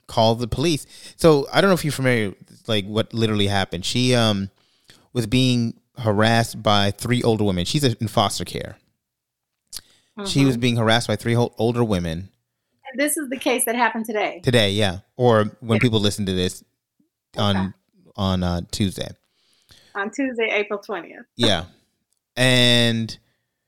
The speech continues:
Speaker 1: she called him, and she actually called her mo-, her father and her grand-, and her grandmother. Um, and she had a knife to protect herself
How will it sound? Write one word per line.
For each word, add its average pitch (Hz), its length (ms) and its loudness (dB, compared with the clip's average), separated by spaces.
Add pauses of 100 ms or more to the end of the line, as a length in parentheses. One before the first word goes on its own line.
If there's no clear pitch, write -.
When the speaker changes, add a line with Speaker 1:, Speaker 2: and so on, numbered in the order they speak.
(560)
Speaker 1:
she 127 320 0
called 175 380 0
him, 165 380 -2
and 123 260 0
she 165 160 -4
actually 135 260 0
called 127 240 0
her 117 120 0
mo-, 113 360 0
her 110 200 2
father 127 520 2
and 135 220 0
her 123 100 0
grand-, 110 380 0 (540)
and 113 140 -2
her 113 80 0
grandmother. 90 560 -4 (580)
Um, 95 540 0
and 107 140 -2
she 117 160 -4
had 127 240 -2
a 117 120 -4
knife 107 540 -2
to - 100 -12
protect - 380 -6
herself - 560 -10